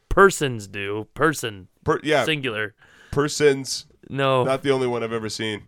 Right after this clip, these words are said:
Speaker 1: Yeah, that's dumb. That's just dumb.
Speaker 2: All right.
Speaker 1: What are we
Speaker 2: Today.
Speaker 1: talking about?
Speaker 2: Today we are talking about. What are
Speaker 1: Oh.
Speaker 2: we talking about? I've already
Speaker 1: Things I
Speaker 2: forgotten.
Speaker 1: wish I knew.
Speaker 2: Things I, uh, we're starting a
Speaker 1: New
Speaker 2: new
Speaker 1: segment.
Speaker 2: segment.
Speaker 1: New segment.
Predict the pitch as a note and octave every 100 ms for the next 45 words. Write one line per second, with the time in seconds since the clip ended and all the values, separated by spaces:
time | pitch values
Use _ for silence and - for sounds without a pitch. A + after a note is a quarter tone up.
0 | - C#3 B2 G2 F#2+ - G2 F2 E2+ E2+
1 | _ - - A2+ A2+ G2 G2+ F2+ F2 -
2 | A2 A#2 G#2 - _ _ _ - F3+ F#3+
3 | G3 B2 - D3+ A#2+ C#3 B2 A#2 G2+ -
4 | _ _ _ _ _ - - A2+ B2 B2+
5 | C3 C#3 D3 D3 - A#2 B2+ B2 A#2+ -
6 | B2 A#2+ B2 A#2+ A2 A2+ A2 A2 A2 -
7 | _ _ _ - C3+ A2+ - F#2+ - F#2
8 | G2 G2 F#2+ G2+ G#2 G2+ F#2+ F3+ G3 F#3
9 | F3+ F3 D#3+ D3+ D#3 A#2 G2+ C3+ D#3 F3+
10 | E3+ C#3+ C#3+ C#3+ F#3+ G3 E3+ A3+ G3+ E3+
11 | D#3 C3 - D#3 F3+ - C3+ B2 B2